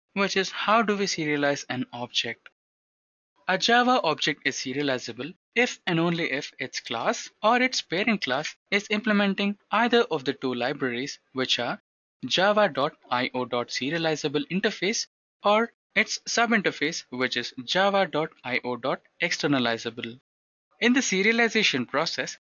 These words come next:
we convert an object state into a byte stream so that it could be transferred from one J V M to the other and revert the byte stream back into the original object. To understand this in a better way, we shall execute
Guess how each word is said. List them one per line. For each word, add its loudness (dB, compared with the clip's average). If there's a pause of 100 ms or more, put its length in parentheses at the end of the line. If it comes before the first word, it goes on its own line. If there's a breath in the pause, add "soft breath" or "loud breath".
we 2
convert 4
an 0
object 0
state -4
into -2
a -2
byte 0
stream -2 (180)
so 0
that 2
it -2
could -2
be 0
transferred -2
from -2
one 0
J 0
V -4
M -4
to -4
the -2
other -2 (220)
and 2
revert 2
the 2
byte 2
stream 0
back -4
into -8
the -8
original -2
object. -6 (560)
To 6
understand 4
this -6
in -2
a -2
better -2
way, -8 (160)
we 2
shall 2
execute -2